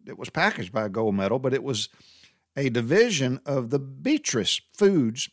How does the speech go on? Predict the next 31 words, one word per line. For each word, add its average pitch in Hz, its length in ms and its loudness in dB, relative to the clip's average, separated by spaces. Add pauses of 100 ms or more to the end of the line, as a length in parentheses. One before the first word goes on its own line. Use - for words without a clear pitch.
(160)
Chicago, 147 600 2
Illinois. 143 540 -2 (600)
So - 180 -12
I 233 120 8
don't 320 160 6
know 220 120 6
what 175 260 4
year 151 180 4
this 120 200 2
can, 135 480 0 (340)
uh, 107 320 -2 (680)
came 151 240 2
from, 107 400 0 (340)
and, 127 220 -6
and 123 160 2
Mike 180 320 4
purchased 175 400 4
it 131 100 0
on 123 160 2
eBay 110 480 0 (640)
and 113 140 -2
sent 139 200 2
it 104 120 -6
to 120 40 -6
me. 110 340 2
And 190 100 0
that's, 285 140 4
that's 254 240 6
the 170 100 8
humbling 120 400 6
part, 80 300 0